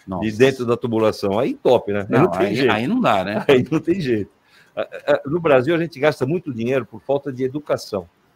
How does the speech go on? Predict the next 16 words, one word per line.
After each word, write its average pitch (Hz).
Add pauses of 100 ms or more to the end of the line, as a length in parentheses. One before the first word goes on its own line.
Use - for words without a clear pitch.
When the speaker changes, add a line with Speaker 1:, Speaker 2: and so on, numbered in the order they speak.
(220)
Speaker 2:
Você 117
vê 113
essa 120
questão 120
de 113
varri-, 110 (460)
varrição 107
de 104
rua 107
constante. 110 (400)
Você -
vê 123
a 127
limpeza 139
de 120
galerias. 113